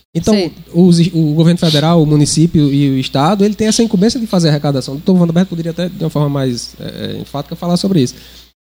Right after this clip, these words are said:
Speaker 1: Mas o governo federal, ele tem essa missão, né, de arrecadar o recurso. Por quê? Você tá, a-, através de suas receitas, que você vai desenvolver suas atividades.
Speaker 2: Sei.
Speaker 1: Então, ele tem essa incumbência. Então, existe a legislação que fixa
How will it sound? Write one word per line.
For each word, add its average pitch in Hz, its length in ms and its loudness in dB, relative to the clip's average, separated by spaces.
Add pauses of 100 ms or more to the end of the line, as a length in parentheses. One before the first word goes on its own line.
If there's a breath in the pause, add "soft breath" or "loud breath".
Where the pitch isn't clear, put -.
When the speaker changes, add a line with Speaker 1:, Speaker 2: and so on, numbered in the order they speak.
(160)
Speaker 1:
Mas 175 220 2
o 202 60 4
governo 196 280 2
federal, 196 360 0
ele 226 140 0
tem 220 360 0
essa 180 300 0 (120)
missão, 185 640 2
né, 175 200 -2
de 208 160 -2
arrecadar 247 400 0
o - 40 2
recurso. 160 360 -2
Por 269 180 -6
quê? 226 140 -4
Você 185 200 -4
tá, 185 380 -2 (140)
a-, 160 280 0
através 175 280 2
de 165 40 -6
suas 180 140 -4
receitas, 214 380 -4
que - 80 -10
você 285 140 -4
vai 220 100 2
desenvolver 165 280 2
suas 220 160 -6
atividades. 123 560 -2 (220 loud breath)
Speaker 2:
Sei. 180 320 -2
Speaker 1:
Então, 185 260 2
ele 226 140 2
tem 233 160 2
essa 240 160 2
incumbência. 196 420 -2
Então, 165 200 0
existe 165 240 0
a 190 40 4
legislação 160 560 0 (120)
que 147 120 -4
fixa 185 520 0